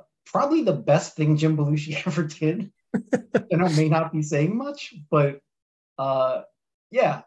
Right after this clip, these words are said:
it, it's definitely my number one guilty pleasure of nineteen ninety.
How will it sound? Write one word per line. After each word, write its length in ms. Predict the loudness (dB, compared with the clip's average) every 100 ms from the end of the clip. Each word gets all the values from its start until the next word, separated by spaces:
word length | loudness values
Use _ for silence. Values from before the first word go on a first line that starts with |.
| _
it, 120 | -6 -6
it's 160 | -8
definitely 640 | -4 -2 -2 -2 -2 0
my 300 | 2 4 4 0
number 500 | -4 0 0 2 0
one 300 | 0 0 -2
guilty 340 | -6 -8 -8
pleasure 280 | -6 -6 -8
of 80 | -12
nineteen 300 | -14 -16 -20
ninety. 220 | -20 -20